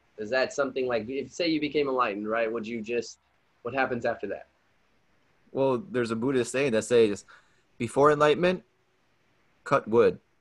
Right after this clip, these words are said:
Speaker 2: um, carry water," or something like that. "Get water," or something like that. And then
Speaker 1: <laughs>
Speaker 2: after enlightenment, "Cut wood, carry water."
Speaker 1: <coughs>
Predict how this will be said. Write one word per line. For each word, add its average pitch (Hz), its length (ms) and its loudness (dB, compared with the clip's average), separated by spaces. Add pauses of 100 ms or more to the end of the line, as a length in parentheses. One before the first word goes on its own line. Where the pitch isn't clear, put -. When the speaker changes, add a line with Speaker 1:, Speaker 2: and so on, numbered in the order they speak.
(1000)
Speaker 2:
um, 78 400 -6 (320)
carry 123 260 0
water," 87 360 2
or 71 60 -4
something 90 180 -8
like 80 160 -8
that. 78 240 -6 (200)
"Get 104 160 0
water," 87 320 2
or 76 60 -4
something 90 220 -10
like 78 100 -10
that. 80 200 -10 (380)
And 123 120 2
then 123 100 8
Speaker 1:
<laughs> - 200 -4
Speaker 2:
after 160 160 2
enlightenment, 170 480 4 (320)
"Cut 143 220 2
wood, 117 280 4 (240)
carry - 180 6
water." - 540 2
Speaker 1:
<coughs> - 40 -20